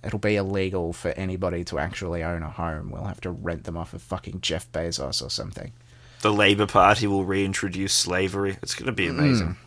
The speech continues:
Speaker 1: Yeah. All right. Shall we move on?
Speaker 2: We should, quickly.
Speaker 1: Uh, this one's pretty good. Uh, Liberal Party, uh, meeting erupts after Tony Abbott hit by rare and substantial protest vote.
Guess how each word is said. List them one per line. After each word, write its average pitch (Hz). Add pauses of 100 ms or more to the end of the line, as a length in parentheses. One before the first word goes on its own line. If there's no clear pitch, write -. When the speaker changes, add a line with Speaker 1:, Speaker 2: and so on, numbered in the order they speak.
(160)
Speaker 1:
Yeah. 90 (160)
All 110
right. 90
Shall -
we 107
move 113
on? 120
Speaker 2:
We 113
should, 92 (140)
quickly. - (440)
Speaker 1:
Uh, 101 (1500)
this 135
one's 120
pretty 107
good. 95 (520)
Uh, 110 (400)
Liberal 170
Party, 147 (800)
uh, 110
meeting 135
erupts 127
after 110
Tony 156
Abbott 131
hit 147
by 107
rare 120
and 117
substantial 127
protest 147
vote. 80